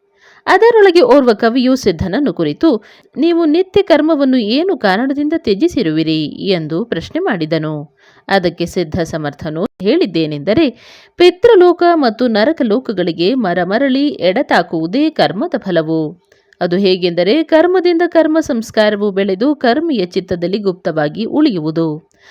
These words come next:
ಅಶ್ವಗಳು ರಥವನ್ನು ಎಳೆದೊಯ್ಯುವಂತೆ ಅಂತ್ಯಕಾಲಕ್ಕೆ ಕರ್ಮಿಯ ಹಸುಗಳು ಅವನನ್ನು ಧೂಮ ಮಾರ್ಗದಲ್ಲಿ ಎಳೆಯಲು ಅವನ ಕರ್ಮವು ಅವನನ್ನು ಪ್ರಾಣಸಹಿತವಾಗಿ ಲಿಂಗತನುವಿಗೆ ಬಂಧಿಸುವುದು. ಆಗ ಆ ಕರ್ಮವು ಕೃಷ್ಣ ಪಕ್ಷ ದಕ್ಷಿಣಾಯನ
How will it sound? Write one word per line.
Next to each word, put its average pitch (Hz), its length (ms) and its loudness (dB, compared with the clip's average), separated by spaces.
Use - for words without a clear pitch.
ಅಶ್ವಗಳು 170 560 0
ರಥವನ್ನು 185 580 0
ಎಳೆದೊಯ್ಯುವಂತೆ 175 840 -2
ಅಂತ್ಯಕಾಲಕ್ಕೆ 302 800 0
ಕರ್ಮಿಯ 269 520 2
ಹಸುಗಳು 180 540 0
ಅವನನ್ನು 208 760 0
ಧೂಮ 330 360 2
ಮಾರ್ಗದಲ್ಲಿ 175 640 0
ಎಳೆಯಲು 170 460 0
ಅವನ 339 280 2
ಕರ್ಮವು 339 480 0
ಅವನನ್ನು 208 480 0
ಪ್ರಾಣಸಹಿತವಾಗಿ 269 1080 0
ಲಿಂಗತನುವಿಗೆ 180 920 -2
ಬಂಧಿಸುವುದು. 165 1120 -4
ಆಗ 185 280 2
ಆ 175 120 2
ಕರ್ಮವು 190 680 0
ಕೃಷ್ಣ 196 360 -6
ಪಕ್ಷ - 360 -6
ದಕ್ಷಿಣಾಯನ 165 580 -4